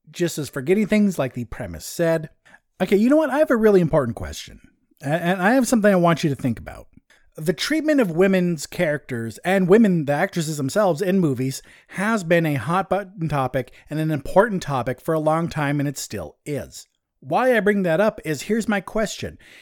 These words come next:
If we have a movie where someone f***s with someone, someone's mind, let's say a wizard f***s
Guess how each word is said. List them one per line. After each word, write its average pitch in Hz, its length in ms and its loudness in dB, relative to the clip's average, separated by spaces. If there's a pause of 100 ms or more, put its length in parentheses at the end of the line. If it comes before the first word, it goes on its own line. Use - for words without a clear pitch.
(180)
If 220 200 2
we 277 180 -2
have 254 340 -2
a 269 100 2
movie 226 500 -2 (680)
where 170 600 0
someone 220 600 0
f***s - 680 -8
with 233 100 -4
someone, 202 460 -2
someone's 196 300 -2
mind, 175 260 -2
let's 147 140 -4
say 180 60 0
a 160 60 0
wizard 180 420 0
f***s - 120 -18